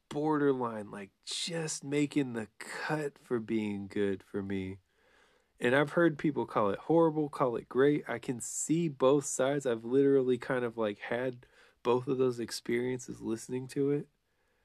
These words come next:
But, um, yeah, man, I just, I don't think it's great. I don't think it's a great album. Definitely don't think it's a classic. I don't know how it's gonna be, be,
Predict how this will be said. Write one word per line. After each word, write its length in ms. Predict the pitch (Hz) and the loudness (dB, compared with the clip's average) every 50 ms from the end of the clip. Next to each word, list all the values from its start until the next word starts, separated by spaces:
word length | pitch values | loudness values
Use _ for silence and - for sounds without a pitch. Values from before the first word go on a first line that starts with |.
| _ _ _ _ _ | _ _ _ _ _
But, 240 | - 117 107 104 101 | -4 -2 0 0 0
um, 480 | 104 98 95 92 90 92 101 107 - _ _ _ _ _ _ _ _ _ _ _ _ _ _ _ _ _ _ _ _ | -2 -2 -4 -6 -6 -8 -12 -14 -18 _ _ _ _ _ _ _ _ _ _ _ _ _ _ _ _ _ _ _ _
yeah, 220 | _ 123 123 123 110 | _ -10 -10 -8 -8
man, 340 | 101 101 101 101 107 104 - - | -6 -6 -6 -8 -8 -10 -8 -6
I 120 | - 113 113 | -4 -4 -2
just, 480 | 113 120 120 - - - - - - _ _ _ _ _ _ _ _ _ _ _ _ _ _ _ _ _ _ _ _ _ _ _ _ _ _ _ - | -2 -2 -2 -2 -4 -10 -12 -12 -16 _ _ _ _ _ _ _ _ _ _ _ _ _ _ _ _ _ _ _ _ _ _ _ _ _ _ _ 2
I 100 | 131 139 | 4 4
don't 200 | 147 143 135 127 | 4 4 2 0
think 180 | 139 117 - | -2 -4 -4
it's 160 | 117 113 - - | -6 -8 -8 -8
great. 380 | - 110 104 92 90 - - _ _ _ _ _ _ _ - | -2 -2 -2 -2 -2 -6 -12 _ _ _ _ _ _ _ -4
I 60 | 113 | -2
don't 200 | 113 110 107 101 | -2 -2 -4 -6
think 160 | - 104 - | -10 -10 -10
it's 140 | 98 95 - | -10 -10 -10
a 60 | 107 | -12
great 300 | 95 - 101 95 95 95 | -6 -6 -4 -4 -4 -6
album. 480 | 95 92 95 95 98 95 90 92 98 95 _ _ _ _ _ _ _ _ _ _ _ _ _ _ _ _ _ _ | -8 -10 -10 -12 -12 -14 -14 -14 -16 -20 _ _ _ _ _ _ _ _ _ _ _ _ _ _ _ _ _ _
Definitely 520 | - 120 120 120 - 123 113 - 113 110 104 | 2 2 2 2 -2 -4 -4 -4 -4 -4 -4
don't 240 | 104 104 101 98 | -4 -6 -6 -6
think 160 | - 104 98 - | -8 -10 -12 -12
it's 160 | 107 - - | -14 -14 -16
a 40 | 113 | -18
classic. 800 | - - - 107 101 98 98 - - - 98 95 - - - - _ - | -12 -6 -4 -4 -2 -4 -6 -8 -8 -8 -8 -8 -10 -14 -20 -20 _ -2
I 80 | 107 107 | 0 0
don't 180 | 107 110 107 107 | 0 0 0 -2
know 140 | 104 104 | -4 -4
how 380 | 101 - - 110 107 104 107 107 | -6 -6 -6 -4 -2 -2 -2 -2
it's 180 | 104 98 - - | -4 -6 -10 -12
gonna 300 | - - 110 104 104 101 | -8 -8 -8 -6 -8 -8
be, 220 | 101 110 107 98 - - - - 117 - _ | -6 -6 -6 -6 -8 -16 -18 -18 -18 -12 _
be, 440 | - 117 113 110 110 107 107 104 - | -4 -4 -2 -2 -2 -4 -4 -6 -8